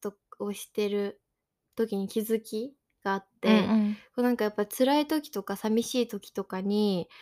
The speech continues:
Speaker 1: 独り言を言うと結構元気になれるっていうか、おちゃらけ人間になれることを、
Speaker 2: うん。
Speaker 1: が分かったの。
Speaker 2: うん、でも結構わかる、それは。
Speaker 1: わかるでしょ？
Speaker 2: うん。
Speaker 1: なんかだからそう、全部口に出す。「あー、またこれやっちゃったじゃん」とか、
Speaker 2: <laughs>
Speaker 1: 「いや、こんな無理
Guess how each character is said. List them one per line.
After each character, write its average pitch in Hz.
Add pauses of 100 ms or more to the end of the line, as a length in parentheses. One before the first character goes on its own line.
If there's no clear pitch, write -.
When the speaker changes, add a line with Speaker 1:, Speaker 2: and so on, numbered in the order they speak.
(300)
Speaker 1:
独 339
り 339
言 330
を 311
言 302
う 269
と 202
結 247
構 202
元 214
気 190
に 185
な 185
れ 185
る 180
っ 175
て -
い -
う -
か、 -
お 190
ち -
ゃ 262
ら 254
け 254
人 247
間 175
に 180
な 190
れ 190
る 190
こ 240
と 196
を、 196
Speaker 2:
う -
ん。 - (300)
Speaker 1:
が 202
分 196
か -
っ 202
た 262
の。 233
Speaker 2:
う 240
ん、 -
で 277
も 262
結 359
構 226
わ 226
か 320
る、 254
そ 226
れ 208
は。 311
Speaker 1:
わ 302
か 247
る 220
で -
し -
ょ？ 254
Speaker 2:
う 233
ん。 202
Speaker 1:
な 262
ん 247
か 240
だ 220
か 220
ら 214
そ 214
う、 208
全 320
部 226
口 -
に 233
出 233
す。 196 (360)
「あ 208
ー、 202
ま 226
た -
こ -
れ 508
や 494
っ -
ち -
ゃ 415
っ 392
た 294
じ 294
ゃ 254
ん」 226
と 214
か、 -
Speaker 2:
<laughs> 220
Speaker 1:
「い 220
や、 220
こ -
ん 539
な 392
無 370
理 453